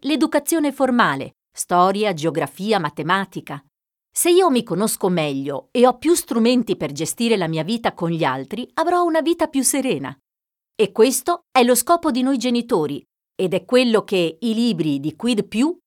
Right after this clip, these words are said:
cercano di realizzare. I capitoli dedicati ai genitori non servono a spiegare all'adulto come risolvere i problemi del figlio,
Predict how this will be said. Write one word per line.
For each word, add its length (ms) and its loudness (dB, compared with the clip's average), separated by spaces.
cercano 480 0
di 120 -2
realizzare. 720 -6
I 100 -6
capitoli 520 0
dedicati 580 -2
ai 120 -2
genitori 640 -2
non 200 -2
servono 520 0
a 60 -6
spiegare 480 2
all'adulto 720 0
come 260 2
risolvere 560 0
i 160 0
problemi 460 0
del 160 -4
figlio, 460 -8